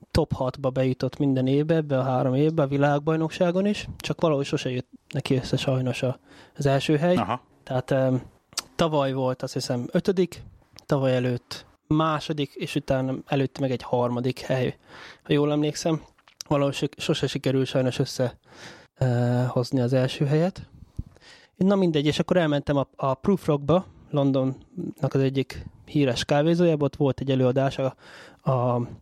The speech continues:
Speaker 1: vízről, ugye a ká-, ami a kávéfőzéshez használt vízről.
Speaker 2: Aha.
Speaker 1: Ez az ő nagy, em, területe.
Speaker 2: Ott is a, ott is a Tesco esbeket ajánlották egyébként?
Speaker 1: Igen.
Speaker 2: Tényleg?
Speaker 1: Tényleg.
Speaker 2: De tényleg?
Speaker 1: Hát először azt mondta, hogy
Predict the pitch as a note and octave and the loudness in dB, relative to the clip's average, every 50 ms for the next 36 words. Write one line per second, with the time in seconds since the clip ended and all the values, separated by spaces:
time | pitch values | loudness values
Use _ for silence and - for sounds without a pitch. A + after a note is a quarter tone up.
0 | _ - - - C#3 B2+ D#3 D3+ D3+ C3+ C3+ B2+ C3 D3 D3+ D3+ C#3 C3+ - - | _ -10 -6 -4 -2 0 2 2 2 2 2 2 4 4 2 2 0 -2 -4 -4
1 | F3 D3+ C#3 - - - - C3+ B2+ B2 A#2+ - _ - D#3+ C#3 C#3 C3+ - - | -4 -4 -4 -4 -6 -6 -2 0 0 0 0 -2 _ -2 -2 0 0 0 -2 -2
2 | C3+ C3 B2+ B2+ - - B2+ - B2+ B2 - - B2 A#2+ - - C3+ B2+ B2+ A#2+ | -2 -2 -2 -2 -2 -2 -2 0 -2 -2 0 -2 -2 -2 0 2 2 4 4 4
3 | A2 A#2 B2 D3 F3+ - - A2 F2+ A2 B2 - - - - - - - - - | 2 4 2 2 2 0 -2 -6 -4 -4 -4 -6 -6 -12 -20 -20 -20 -14 -6 -4
4 | C#3 B2 - - D3+ C#3+ C3+ C3 C#3 C#3 C3+ C3 A#2+ - - - - D3+ C3+ B2 | -2 -2 0 0 0 2 2 2 2 2 2 0 0 -4 -6 -4 -2 0 0 2
5 | A#2+ A#2+ A#2 A2 A2+ - D#3+ - - _ - - B2 A#2+ A2+ A2+ A#2 A#2 A2+ A2+ | 0 -2 -4 -6 -6 -6 -8 -8 -8 _ -4 -2 0 0 2 2 0 0 -2 -2
6 | A2+ A2+ - - - - - - - - D3 C#3 C#3 C#3+ D3+ D3 - - G3 G3 | -6 -6 -8 -10 -14 -14 -16 -8 -2 0 0 2 2 2 0 0 0 -2 -2 -2
7 | - - - - _ - A#2+ G#2 - - - - A#2 A2 A2 A2+ - - A#2 A2+ | -4 -12 -20 -12 _ -6 -6 -4 -4 -2 -2 -2 -2 -2 -4 -8 -8 -8 -8 -8
8 | - - B2 - - A2+ G#2+ G#2 - - A2 G2+ - - - A#2 A2 G2+ G#2 G2+ | -6 -6 -6 -4 -4 -2 -4 -6 -6 -6 -8 -6 -6 -4 -2 0 0 0 0 -2
9 | - - G#2 - A#2 A2 A#2 A2 A2+ B2 B2 - - C#3 - D3+ C#3+ A#2+ F#2+ - | -2 -4 -4 -4 -4 -4 -4 -4 -4 -4 -4 -4 -6 -6 -6 -4 -4 -4 -6 -6
10 | - F2 E2+ E2+ - - - F3+ C#3+ B2+ B2 - - - - - _ - - - | -8 -12 -12 -12 -8 -4 -2 0 0 0 -2 -4 -6 -12 -18 -20 _ -6 -2 0
11 | C#3+ D#3 D3+ C#3 - - - - - E3+ C#3+ B2+ B2+ B2 A2 - C3+ C3+ D3 C3+ | 2 2 2 0 0 -4 -6 -2 0 0 0 0 -2 -4 -2 -2 -2 0 -2 -2
12 | - - - - - - F3+ - A#3+ - A3 A3+ G#3+ G#3 G3 - G#3+ G#3 F#3 - | -4 -6 -14 -8 -4 -2 -2 -2 0 0 2 2 2 2 0 0 0 0 0 0
13 | - E3 D#3 - E3 D#3 D#3+ F3+ | -2 -6 -2 -2 -2 -2 -2 -4